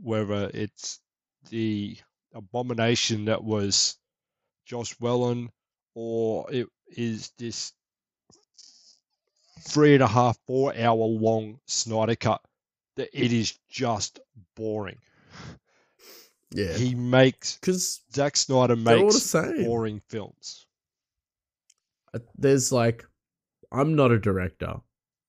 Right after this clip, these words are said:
Speaker 2: but I've seen a lot of movies. I don't know, this sounds like, uh, like, what does Dax Shepard say? I'm an armchair expert, right? So,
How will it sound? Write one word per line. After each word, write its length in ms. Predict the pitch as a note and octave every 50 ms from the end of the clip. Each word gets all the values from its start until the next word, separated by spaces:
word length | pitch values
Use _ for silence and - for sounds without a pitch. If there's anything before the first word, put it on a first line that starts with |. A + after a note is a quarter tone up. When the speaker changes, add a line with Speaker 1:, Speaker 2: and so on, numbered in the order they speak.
| _ -
Speaker 2:
but 80 | - G#2+
I've 140 | A2 G#2 -
seen 220 | - B2 A2 G#2
a 60 | G#2
lot 120 | G2+ F#2+ F#2
of 60 | F2+
movies. 440 | F2 F2 E2+ F2 F2+ F#2 - - - -
I 40 | -
don't 120 | A2+ A#2+
know, 140 | B2 A#2+ A#2
this 160 | A2+ A2+ A2 -
sounds 260 | A#2+ A2+ A2 G#2 -
like, 220 | G#2+ G2 F#2+ -
uh, 220 | - G#2+ G#2+ G#2 - - -
like, 460 | - G#2 G#2 G2+ G#2+ G#2+ A2 G#2+ G2+
what 100 | G#2 A#2+
does 160 | A#2 A2 G2 -
Dax 280 | - G2 F#2+ - -
Shepard 420 | - - - G2 F#2 - - F#2 -
say? 240 | - F#2 F2+ G#2 A#2+ _ _ _ _ _ _ -
I'm 100 | G#2 A2+
an 80 | A#2+ A#2
armchair 500 | A2+ A#2 A#2 A2+ A2 - A2 G2 F2 E2
expert, 440 | E2 - - - - D2+ C2+ - -
right? 260 | - D2 F2 G2+ - _ _ _ _ _ _ - - - - - - _ _ _ _ -
So, 540 | - - - - C3 A#2+ A#2 A2+ A2 A2